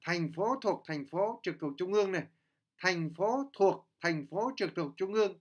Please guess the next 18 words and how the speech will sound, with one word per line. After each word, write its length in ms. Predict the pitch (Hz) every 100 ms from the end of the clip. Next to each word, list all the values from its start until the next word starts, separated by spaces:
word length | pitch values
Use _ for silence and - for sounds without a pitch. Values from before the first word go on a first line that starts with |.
| _
cũng 200 | 135 147
là 100 | 156
cấp 180 | 151 165
huyện 240 | 147 120
thôi. 100 | 131 _ _ _ _ _ _
Thí 160 | 202 247
dụ 160 | 240
như 160 | 185 180
thành 220 | 175 147 139
phố 240 | 175 214
Thủ 180 | - 123
Đức 220 | 196 269 - _ _ _ _ _
thuộc 320 | - 180 165 -
thành 240 | 156 135
phố 260 | 165 202 202
Hồ 100 | 139
Chí 140 | - 185
Minh, 260 | 208 165